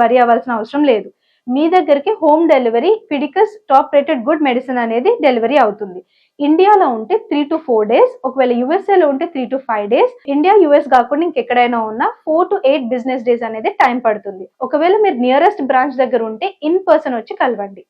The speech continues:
మీరు మమ్మల్ని కాంటాక్ట్ అవ్వాలనుకుంటే ఇక్కడ చూపించే నంబర్లో WhatsApp గానీ, కాల్ గానీ, మెసేజ్ గానీ పింగ్ చేయండి. ఒకవేళ మీరు fibroids తో కనుక సఫర్ అవుతుంటే, ఈ వీడియో చూస్తుంటే, మీ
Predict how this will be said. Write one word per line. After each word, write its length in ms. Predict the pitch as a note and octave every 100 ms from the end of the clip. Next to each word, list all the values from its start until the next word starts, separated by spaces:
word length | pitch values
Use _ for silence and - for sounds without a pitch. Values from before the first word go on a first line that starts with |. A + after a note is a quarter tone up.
| C#4
మీరు 160 | G4 G#4
మమ్మల్ని 260 | F4 F#4 E4
కాంటాక్ట్ 420 | A3+ A#3 C4+ C4 A#3+
అవ్వాలనుకుంటే 680 | A3+ A3 G#3+ G#3+ A3 A#3 A4 - - -
ఇక్కడ 180 | A4 A4
చూపించే 380 | F4 C#4+ D4+ C4+ A#3+
నంబర్లో 400 | G#3+ G#3 A3+ G#4 - A#3+ A#3+
WhatsApp 400 | A#3+ A#3+ C#4+ A#3 A#3+
గానీ, 260 | A#3 D4+ C5 _ _ _ -
కాల్ 220 | C4 F4+ C#4+
గానీ, 280 | A#3 A3+ F4+ - B3
మెసేజ్ 340 | B3+ C4 C#4+ A#3
గానీ 200 | A#3 C#4 B4+ E4+
పింగ్ 200 | C4 A3
చేయండి. 340 | G3 F#3+ F3 F#3+ _ D4
ఒకవేళ 300 | D#4+ D#4 F#4+ A4
మీరు 100 | -
fibroids 360 | B3 A3 C4+ D4
తో 60 | D#4+
కనుక 180 | D4 D4 D#4+
సఫర్ 280 | A3 A#3 A#3
అవుతుంటే, 420 | G#3+ G#3+ G3 A3+ G4 C#4+
ఈ 20 | C4
వీడియో 240 | B3 B3+ F4+ C#4
చూస్తుంటే, 580 | A#3+ A#3+ A3 F#3+ G3+ D#4+ C5+ _ _ _ -
మీ 80 | D4